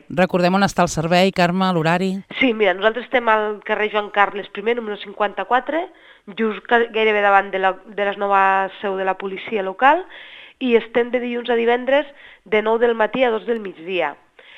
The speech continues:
Speaker 2: I a la consulta d'ofertes pot ser a partir del dimarts, perquè nosaltres el dilluns com, eh, fem la, el recull de tot el que podem trobar.
Speaker 1: Mhm.
Speaker 2: I, com no, a través de la web municipal, tres W W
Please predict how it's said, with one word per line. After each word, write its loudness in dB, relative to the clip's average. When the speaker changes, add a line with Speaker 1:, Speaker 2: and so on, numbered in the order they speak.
Speaker 2:
I 2
a 8
la 6
consulta 0
d'ofertes -2
pot -4
ser 0
a 4
partir -2
del -4
dimarts, 0
perquè -4
nosaltres -2
el 0
dilluns -4
com, -6
eh, 0
fem -4
la, 8
el 0
recull 0
de 4
tot 0
el 0
que -2
podem -4
trobar. 0
Speaker 1:
Mhm. -4
Speaker 2:
I, 0
com 4
no, 8
a 8
través 0
de -2
la 6
web 4
municipal, 2
tres -4
W -2
W 0